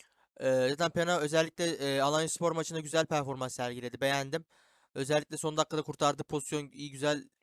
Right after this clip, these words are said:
güzel kurtardı o pozisyonu. E, Pulgar'ın da on birde başlamasını düşünü-, başlar diye düşünüyorum.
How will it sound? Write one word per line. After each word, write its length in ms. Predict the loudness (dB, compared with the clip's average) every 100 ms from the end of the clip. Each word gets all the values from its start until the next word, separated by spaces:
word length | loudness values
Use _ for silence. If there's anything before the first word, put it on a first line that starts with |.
| _
güzel 240 | -4 2 2
kurtardı 380 | 0 -2 -2 -4
o 40 |
pozisyonu. 500 | -8 -10 -10 -8 -8 _ _ _ _ _ _ _ _ _ -6
E, 500 | -2 -2 -2 -4 -6
Pulgar'ın 400 | -4 2 4 4
da 60 | 4
on 200 | 4 2
birde 320 | -4 2 4
başlamasını 720 | 4 2 -6 -6 -6 -8 -12
düşünü-, 420 | -14 -14 -12 -10 -2
başlar 420 | -2 0 0 0
diye 120 | -6
düşünüyorum. 440 | -6 -10 -8 -8